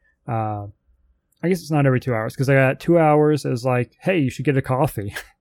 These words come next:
And then there was four, I don't remember what four hours was, uh, but I think there was one at four hours. And in five hours, it was like, "Hey, you, uh,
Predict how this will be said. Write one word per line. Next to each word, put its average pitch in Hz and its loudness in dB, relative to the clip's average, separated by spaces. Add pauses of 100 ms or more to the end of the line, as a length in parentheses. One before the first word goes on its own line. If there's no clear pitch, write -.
(680)
And 123 0
then 120 2
there 117 0
was 113 -4
four, 139 4
I 135 2
don't 135 4
remember 135 4
what 131 0
four 127 2
hours 127 2
was, 123 0 (420)
uh, 110 -6 (100)
but 123 -4
I 120 0
think 135 0
there 131 2
was 120 2
one 123 0
at 127 -6
four 127 2
hours. 123 2
And 123 0
in 120 -2
five 135 2
hours, 117 0 (400)
it 131 -6
was 120 -4
like, 117 -2 (580)
"Hey, 139 0
you, 135 2
uh, 131 2